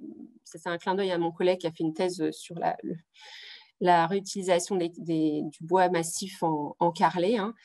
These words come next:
Ça serait possible d'utiliser, euh, du bois recyclé, euh, dans la fabrication des carrelés. Et avec la pénurie de bois actuelle, ça pourrait vraiment, euh, devenir, euh, rentable.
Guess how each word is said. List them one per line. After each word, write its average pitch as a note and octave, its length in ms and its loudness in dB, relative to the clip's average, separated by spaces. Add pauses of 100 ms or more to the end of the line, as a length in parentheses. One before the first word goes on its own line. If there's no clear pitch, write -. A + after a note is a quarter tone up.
(220)
Ça D#3+ 160 -2
serait F3+ 160 -2
possible F#3 360 0
d'utiliser, F#3+ 600 4
euh, F3 80 4
du D#3+ 140 -8
bois F#3 160 0
recyclé, G3+ 600 0
euh, D#3 580 0
dans E3+ 220 -2
la E3 160 -2
fabrication E3 480 0
des E3 140 0
carrelés. G3+ 640 2
Et F#3 120 2
avec F3 300 2
la E3 100 0
pénurie F3+ 380 0
de D#3+ 80 -8
bois G3+ 300 2 (720)
actuelle, F#3 520 0
ça G#3+ 180 4
pourrait F#3+ 340 -6
vraiment, F#3+ 500 2
euh, D#3+ 340 0 (160)
devenir, E3+ 580 0
euh, D#3+ 220 -2
rentable. D#3+ 420 -6